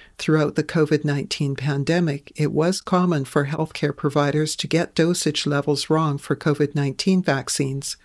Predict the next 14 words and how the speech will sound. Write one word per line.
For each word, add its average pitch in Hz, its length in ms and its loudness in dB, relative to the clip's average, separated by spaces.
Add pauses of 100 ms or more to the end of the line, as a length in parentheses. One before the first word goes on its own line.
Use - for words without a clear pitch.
According 202 540 2
to 180 120 -6
the 156 120 -2
U 147 200 2
S 170 140 0
Centers 151 520 0
for 151 180 0
Disease 143 480 0
Control 185 600 2
and 147 180 -2
Prevention, 135 680 -2
C 147 240 2
D 143 160 -2
C, 175 540 0